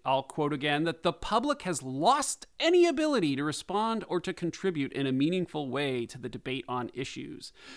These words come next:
So it took for granted those very stark terms, and it still said, "Look, the First Amendment trumps. You have a right to editorial discretion, even if you are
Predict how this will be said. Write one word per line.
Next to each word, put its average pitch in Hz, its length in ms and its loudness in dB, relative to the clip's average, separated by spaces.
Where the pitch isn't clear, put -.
So 208 140 6
it 214 100 8
took 339 200 4
for 349 120 0
granted 247 460 0
those 143 220 0
very 151 600 4
stark - 720 0
terms, 123 560 -4
and 131 160 -2
it 123 100 -4
still 180 280 -2
said, 131 480 0
"Look, 139 420 -4
the 127 160 -2
First - 640 -4
Amendment 123 840 0
trumps. - 800 4
You 160 300 -2
have 175 180 2
a 175 80 2
right 143 320 0
to - 200 -8
editorial 135 720 -4
discretion, 127 800 -4
even 151 460 -4
if 175 440 4
you 147 440 -4
are 127 640 0